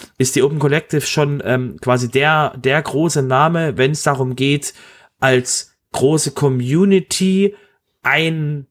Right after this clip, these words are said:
quasi einen, einen großen Stein vor sich herzuschieben und ein Problem zu lösen, wo-, womit eben im Open Source Bereich Leute finan-, finanziell unterstützt werden können. Und deswegen ist quasi das, äh, die Open Collective, seitdem es die jetzt seit ein paar Jahren gibt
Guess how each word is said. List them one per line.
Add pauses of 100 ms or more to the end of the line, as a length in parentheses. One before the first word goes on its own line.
(120)
quasi
einen, (540)
einen
großen (380)
Stein
vor
sich
herzuschieben (220)
und
ein
Problem
zu
lösen, (340)
wo-, (160)
womit
eben (720)
im
Open
Source
Bereich
Leute
finan-,
finanziell
unterstützt
werden
können. (280)
Und
deswegen
ist
quasi
das,
äh,
die
Open
Collective,
seitdem
es
die
jetzt
seit
ein
paar
Jahren
gibt